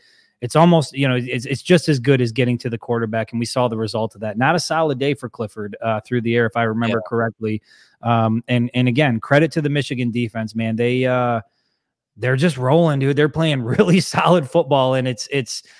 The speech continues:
Speaker 1: you know, you lose a guy like Mike McDonald, you lose o-, Ojabo, Hutchinson, Hawkins, Dax Hill, all these guys.
Speaker 2: Yeah.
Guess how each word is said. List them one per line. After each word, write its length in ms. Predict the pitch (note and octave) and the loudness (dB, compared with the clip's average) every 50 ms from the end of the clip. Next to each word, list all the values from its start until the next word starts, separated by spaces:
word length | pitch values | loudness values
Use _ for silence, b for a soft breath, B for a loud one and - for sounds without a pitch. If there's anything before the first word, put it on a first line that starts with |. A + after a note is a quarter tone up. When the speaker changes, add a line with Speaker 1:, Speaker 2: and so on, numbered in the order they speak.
| b b b b | b b b b
Speaker 1:
you 60 | - | 0
know, 60 | E3 E3+ | 0 2
you 180 | D3 D3+ E3+ | 4 4 6
lose 280 | F3+ G3 A3 A#3 G#3+ B3 | 6 6 6 6 4 4
a 40 | A3+ | 2
guy 220 | G3+ G3+ G#3+ A3 | 2 4 4 6
like 220 | A3 G#3+ A3+ E3 | 6 4 4 4
Mike 280 | E3 D#3+ F3+ F#3 A3 - | 4 4 6 6 4 4
McDonald, 680 | G3+ G#3+ F#3+ E3+ F3+ F3 F#3+ G3 G#3 G#3+ A3 G3 D3+ D3 | 0 -2 0 2 2 2 2 2 2 0 0 0 0 2
you 100 | E3 D#3+ | 2 4
lose 400 | D#3 F3+ G#3 G#3+ G#3 G3 F3+ - _ - | 6 6 6 6 6 4 2 0 _ 0
o-, 200 | F3 F#3+ - - - D3+ - - | 2 2 2 -2 -8 -10 -2 0
Ojabo, 580 | E3 E3 D3 C3 F#3+ F#3+ F#3+ F#3 E3 D3 C3+ B2+ | 0 2 2 2 2 4 4 4 4 4 2 2
Hutchinson, 600 | - G#3+ G3+ - - F3 D#3 C3 - D3+ C3+ B2+ | 2 0 0 0 -2 -4 -4 -4 -4 -2 -2 -2
Hawkins, 760 | B2+ - G#3 G#3 G3 - - E3 C#3+ B2+ B2+ B2+ A#2+ A2+ - - C3+ C#3+ | 0 2 4 4 2 2 -2 -4 -4 -2 -4 -4 -4 -6 -10 -14 -12 -4
Dax 340 | C3 F#3+ F#3+ F#3 F#3 - - | -2 0 0 0 0 -4 -2
Hill, 240 | - F#3+ F#3+ E3+ C3+ | 0 2 2 4 4
all 240 | B2 D#3+ F#3+ A3 | 4 4 4 4
these 240 | A#3 A3+ G#3+ F3 D#3 | 4 2 -2 -2 -2
guys. 480 | C3+ D3 C3+ C3 C3 B2+ C3 C#3+ C#3 - _ - | 0 0 0 2 2 0 0 -2 -4 -8 _ -12
Speaker 2:
Yeah. 60 | G2 | -12